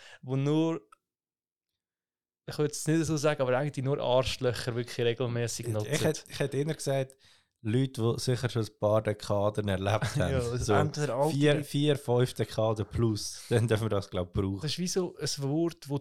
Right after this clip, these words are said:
Speaker 1: du als Schweizer nicht solltest verwenden. Wie so ein Dutzend.
Speaker 2: Ein Dutzend? Habe ich noch nie, noch nie gebraucht.
Speaker 1: Ja, außer deinem Text, um irgendwie clever
Speaker 2: Nein.
Speaker 1: wirken ein bisschen,
Speaker 2: Aber es gibt
Speaker 1: höchstens.
Speaker 2: dann auch die Leute, die sagen, ein halbes Dutzend.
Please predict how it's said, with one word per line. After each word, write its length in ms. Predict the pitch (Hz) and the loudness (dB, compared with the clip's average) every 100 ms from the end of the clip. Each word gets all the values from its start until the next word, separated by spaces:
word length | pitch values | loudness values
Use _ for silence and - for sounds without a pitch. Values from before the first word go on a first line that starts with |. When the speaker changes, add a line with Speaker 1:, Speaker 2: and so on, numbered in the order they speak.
| - | -4
Speaker 1:
du 220 | 143 135 | -4 -4
als 500 | 135 120 110 - - - | -4 -6 -4 -6 -8 -6
Schweizer 460 | - 127 143 - | -6 -6 -8 -8
nicht 200 | 127 127 | -8 -8
solltest 220 | - 117 | -8 -8
verwenden. 460 | - 104 101 104 87 | -8 -6 -6 -8 -8
Wie 80 | 120 | -6
so 120 | 175 | -6
ein 60 | - - | -6 -6
Dutzend. 640 | 139 127 - 104 87 - - _ _ _ _ _ 104 | -10 -8 -8 -8 -10 -14 -20 _ _ _ _ _ -14
Speaker 2:
Ein 100 | - | -4
Dutzend? 480 | 147 180 - 98 - _ _ _ _ _ _ _ - | -2 -2 -4 -8 -10 _ _ _ _ _ _ _ -2
Habe 140 | 123 | 0
ich 60 | 123 | 0
noch 120 | 113 | 0
nie, 320 | 120 156 175 - | 0 0 0 -4
noch 120 | - 120 | -2 0
nie 120 | 139 | 2
gebraucht. 480 | 143 123 117 92 - - | 0 0 0 -2 -6 -8
Speaker 1:
Ja, 140 | 143 | -6
außer 280 | - 185 226 | -2 -2 -2
deinem 280 | - 214 185 | -4 -4 -2
Text, 420 | - 196 - - | 0 -2 -2 -4
um 140 | 180 170 | -4 -2
irgendwie 380 | 165 156 151 139 | -2 -2 -2 -4
clever 380 | - 156 156 | -2 -2 0
Speaker 2:
Nein. 300 | 139 101 147 | 2 2 2
Speaker 1:
wirken 160 | 113 101 | 0 -2
ein 40 | 160 | -4
bisschen, 440 | 139 - - 98 | -8 -8 -10 -6
Speaker 2:
Aber 140 | 104 104 | -2 0
es 80 | |
gibt 140 | - 131 | 0 0
Speaker 1:
höchstens. 120 | 127 | 0
Speaker 2:
dann 140 | 110 101 | 2 2
auch 100 | 98 | 0
die 120 | 107 | 0
Leute, 220 | 110 101 | 0 0
die 120 | - | -4
sagen, 320 | 98 95 95 90 | -6 -4 -6 -6
ein 200 | 98 - | -6 -2
halbes 300 | 104 - - | -4 -4 -6
Dutzend. 440 | 95 - 92 87 | -6 -6 -8 -10